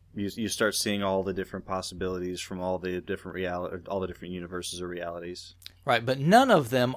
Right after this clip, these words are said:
Speaker 2: are the Elizabeth that you've been with, because, again, none of them have the necklace. And I,
Speaker 1: Right.
Speaker 2: and I think, to me, that was the whole point of the necklace bit, is to differentiate her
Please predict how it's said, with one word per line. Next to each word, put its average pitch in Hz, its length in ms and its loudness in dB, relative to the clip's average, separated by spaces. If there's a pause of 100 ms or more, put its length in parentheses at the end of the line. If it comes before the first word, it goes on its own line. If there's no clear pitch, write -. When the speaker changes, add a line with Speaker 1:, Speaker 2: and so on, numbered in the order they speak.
Speaker 2:
are 120 520 8
the 123 180 2
Elizabeth 117 560 2
that 110 120 0
you've 123 360 0
been 156 240 4
with, 104 240 -8
because, 127 200 -2
again, 117 220 -4
none 123 140 4
of 117 140 2
them 113 140 0
have 104 540 0
the 104 80 -6
necklace. - 600 -8 (800)
And 131 80 6
I, 143 100 8
Speaker 1:
Right. 101 120 4
Speaker 2:
and 135 100 6
I 151 80 6
think, 208 340 0
to 165 140 -2
me, 190 200 6
that 160 160 4
was 147 140 2
the 135 60 -2
whole 147 160 4
point 139 320 0
of 117 40 -2
the 117 60 0
necklace 131 320 2
bit, 117 220 0
is 120 160 -2
to 117 80 -4
differentiate 113 1000 -2 (440)
her 113 500 -2